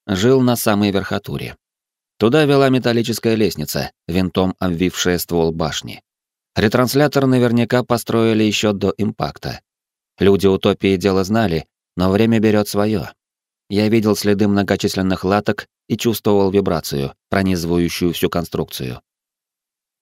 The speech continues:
Ступени привели наверх в большое цилиндрическое помещение, нанизанное на башню, как бусина на иглу. Именно здесь жил и работал старый заклинатель по имени Рико. "Я Рико. Рико из клана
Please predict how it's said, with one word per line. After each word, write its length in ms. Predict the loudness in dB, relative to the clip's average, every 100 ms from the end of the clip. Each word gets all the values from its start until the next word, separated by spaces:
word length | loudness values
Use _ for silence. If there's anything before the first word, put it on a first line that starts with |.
| _
Ступени 460 | -2 2 4 2 4
привели 360 | 4 4 4
наверх 460 | 2 2 2 0 -2
в 120 | 0
большое 560 | 0 0 2 2 2 0
цилиндрическое 840 | 0 0 2 0 -2 -2 -2 0
помещение, 800 | -2 -4 -4 -4 -4 -8 -10 -12 _ _
нанизанное 580 | 0 2 2 0 0 0
на 160 | 0 0
башню, 400 | 0 0 -4 -4
как 200 | -4 -2
бусина 400 | -2 -2 -2 -2
на 220 | -2 -2
иглу. 360 | -4 -6 -8 -16 _ _ _
Именно 400 | 2 4 4 2
здесь 300 | 2 2 2
жил 300 | 2 2 2
и 100 | 2
работал 520 | 0 2 0 0 -2
старый 380 | -2 -2 0 0
заклинатель 640 | 0 -2 -2 -2 -2 -4
по 180 | -4 -2
имени 360 | -2 -2 -4 -4
Рико. 420 | -4 -6 -10 -14 -18 _ _ _ _ _ _ _ _ _ _ _
"Я 380 | 0 2 0 -2 -4
Рико. 540 | 0 0 0 -4 -6 -12 _ _ _
Рико 440 | 0 0 0 -2 -2
из 160 | -4 -2
клана 360 | 0 0 -2